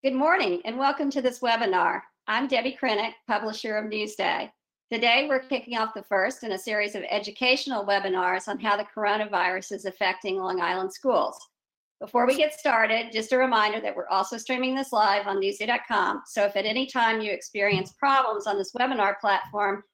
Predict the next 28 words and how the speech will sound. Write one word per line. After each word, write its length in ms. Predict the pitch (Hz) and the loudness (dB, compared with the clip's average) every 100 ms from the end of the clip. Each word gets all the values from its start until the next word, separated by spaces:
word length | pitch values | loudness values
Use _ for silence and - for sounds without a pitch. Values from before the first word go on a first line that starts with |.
| _ _ | _ _
head 140 | 233 | 2
over 240 | 233 214 226 | 4 2 -2
to 140 | 226 | -2
Newsday 340 | 202 202 202 185 | 0 0 0 0
dot 160 | 185 - | 0 0
com. 340 | 185 107 - - _ _ _ - | -2 0 -2 -10 _ _ _ 0
Last 340 | 220 254 262 | 2 4 2
Friday, 640 | - 247 214 202 208 254 - | 2 4 4 4 0 -2 -4
Governor 360 | 220 214 214 208 - | 0 0 0 -4 -2
Cuomo 440 | 220 208 220 220 - | 0 0 -2 -4 -8
officially 880 | - 254 262 294 247 226 208 208 - _ | -2 -2 -2 -4 -2 -2 -2 -4 -10 _
closed 520 | - 220 220 214 214 - | -4 2 2 2 -6 -14
schools 580 | - - 202 196 202 - | -10 -4 -2 -2 -4 -10
and 100 | 220 | -10
colleges. 640 | - 185 185 185 - - _ _ _ | -2 0 0 -2 -10 -12 _ _ _
His 120 | 226 | -8
announcement 520 | 226 226 226 254 277 269 | -2 2 2 0 -2 0
paved 300 | 254 240 277 | 0 2 2
the 60 | |
way 320 | 247 202 202 - | 4 4 2 -2
for 140 | 170 | -6
distance 420 | 202 214 247 220 | -6 -8 -8 -8
learning 280 | 233 208 202 | -2 0 0
to 100 | 202 | -2
replace 400 | 202 196 202 214 | -4 0 0 0
the 80 | 269 | -4
classroom 540 | 262 247 214 226 240 | -2 0 0 -2 -8
setting 400 | 233 214 185 190 | -4 -2 0 -2